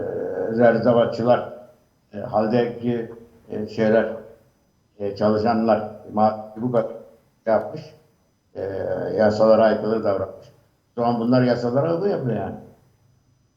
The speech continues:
Ya var mı böyle bir şey ya? Sayın hükümet bunlardan da, bunlar hakkında da suç duyurusunda bulunsun hadi. Hadi bakalım. Hadi bakalım ya.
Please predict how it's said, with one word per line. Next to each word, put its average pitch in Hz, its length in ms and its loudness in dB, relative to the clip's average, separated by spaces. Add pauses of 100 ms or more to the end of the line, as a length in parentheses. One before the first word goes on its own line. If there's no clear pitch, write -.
Ya 95 200 -4
var 131 160 4
mı 185 80 -2
böyle 170 140 0
bir 131 140 -4
şey - 140 -12
ya? - 60 -14 (1000)
Sayın 127 260 0
hükümet 156 400 -2
bunlardan 165 440 0
da, 170 380 -4
bunlar 127 320 0
hakkında 185 380 -6
da - 300 -2 (140)
suç 160 260 -10
duyurusunda 190 400 -4
bulunsun 180 320 -6
hadi. 175 320 -6 (1400)
Hadi - 180 -6
bakalım. 214 340 -2 (1200)
Hadi - 180 -4
bakalım - 400 -4
ya. - 60 -6